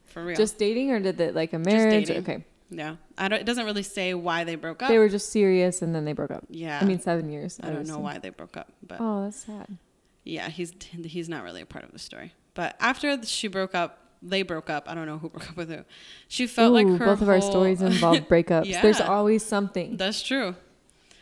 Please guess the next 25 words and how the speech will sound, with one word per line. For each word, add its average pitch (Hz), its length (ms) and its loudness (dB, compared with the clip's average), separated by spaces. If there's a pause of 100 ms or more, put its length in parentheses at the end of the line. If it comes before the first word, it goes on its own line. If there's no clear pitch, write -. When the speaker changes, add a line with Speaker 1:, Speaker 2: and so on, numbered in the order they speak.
(200)
Speaker 1:
She - 240 -2
felt 220 240 2
like 240 160 0
her 233 140 -2
whole 220 240 -2
life 202 300 -2
was 196 200 -6
really 180 200 -2
set 170 280 -8
back 180 300 -2
because 190 220 -6
she - 140 -6
was 170 140 -4
already 160 180 -4
twenty-seven, 247 640 -4
which - 200 -8
is 208 120 -6
ridiculous. 196 500 0
Speaker 2:
Mm-hmm. - 100 -16
Speaker 1:
You 165 60 -12
can 165 160 -10
Speaker 2:
Well 240 120 6
Speaker 1:
find - 120 0
someone 151 340 -8
anytime. - 380 -10